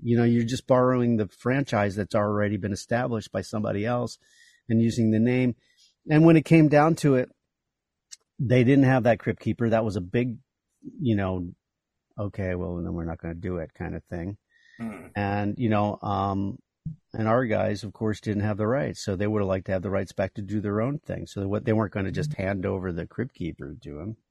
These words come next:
Speaker 1: you know, um, you know, uh, that's, it doesn't work that way. But, you know, it's too bad. I mean, the, the, the good news is, is there's ninety-three episodes of Tales from the Crypt. There's three, uh, movies,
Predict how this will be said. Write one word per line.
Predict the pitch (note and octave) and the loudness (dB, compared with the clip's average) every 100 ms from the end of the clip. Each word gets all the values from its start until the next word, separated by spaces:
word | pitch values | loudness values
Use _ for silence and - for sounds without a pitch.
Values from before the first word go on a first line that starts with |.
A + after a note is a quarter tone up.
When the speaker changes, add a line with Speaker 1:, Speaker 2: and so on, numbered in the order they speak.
| _ | _
Speaker 1:
you | F2+ | -10
know, | E2 G2 - - | -8 -10 -14 -10
um, | F#2+ F#2+ F#2+ F#2+ _ _ - - _ _ _ | -8 -8 -8 -12 _ _ -20 -20 _ _ _
you | F#2+ | -8
know, | E2+ E2 E2+ | -6 -8 -10
uh, | - E2+ E2 E2 E2+ F2 E2+ - B3+ _ D3+ | -8 -6 -6 -6 -8 -10 -14 -16 -20 _ -8
that's, | F2 E2+ - _ - | -6 -6 -14 _ -10
it | G#2 F#2 | -10 -4
doesn't | F#2+ E2+ | -4 -4
work | - G#2+ - | -6 -8 -6
that | D2+ G#1 | -6 -6
way. | - C2+ - _ _ _ - - _ - | -10 -12 -14 _ _ _ -20 -20 _ 6
But, | C#3 C#3 C3+ - _ - | 8 8 4 -6 _ 0
you | F#3+ | 4
know, | D#3 | 6
it's | D3 | 4
too | - F3+ | 4 4
bad. | D#3+ D3+ A2+ F#2+ | 6 6 4 4
I | A#2 | 4
mean, | B2+ B2 | 6 6
the, | A#2+ | 4
the, | G#2+ A#2 A#2 | 2 2 2
the | G#2+ | 2
good | A2+ D3 | 4 6
news | C#3 A2 G#2 | 6 4 2
is, | G#2+ A2 | 0 0
is | A2+ F#2 | -4 0
there's | G#2+ G#2 F#2+ | 0 0 0
ninety-three | G2+ G2+ A#2 A2 G#2 - A#2 A2 | 0 2 2 0 -4 -6 -2 2
episodes | A2 A#2+ - F#2 G2 F#2 | 2 0 -4 -4 -4 -8
of | D#2+ | -8
Tales | - G#2 G#2+ | -4 -2 -2
from | - F2+ | -4 -6
the | E2+ | -8
Crypt. | - A#2+ A2 G2 - - _ _ _ _ _ _ | -6 -2 -2 -4 -10 -20 _ _ _ _ _ _
There's | G2+ F2+ - | -6 -6 -8
three, | A#2+ A#2 B2 A#2 G#2+ F#2 _ - _ _ _ | -4 0 2 2 0 -4 _ -20 _ _ _
uh, | A#2 G2+ F#2 F2+ F2+ | -4 -2 -2 -2 -2
movies, | G2+ B2 A#2 F#2+ G#2+ - | 0 2 2 -2 -4 -8